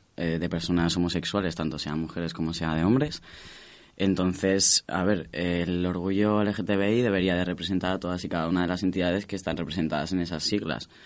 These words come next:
Pero, lamentablemente, pues, las asociaciones L G T B I de momento han empezado simplemente a defender los derechos, ah, de personas homosexuales.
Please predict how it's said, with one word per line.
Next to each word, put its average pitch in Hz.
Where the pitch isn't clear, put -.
Pero, 87
lamentablemente, 87
pues, 82
las 82
asociaciones 82
L 80
G 85
T 80
B 82
I 101
de -
momento 87
han 82
empezado 85
simplemente 85
a 82
defender 82
los 73
derechos, 76
ah, 67
de 71
personas 82
homosexuales. 90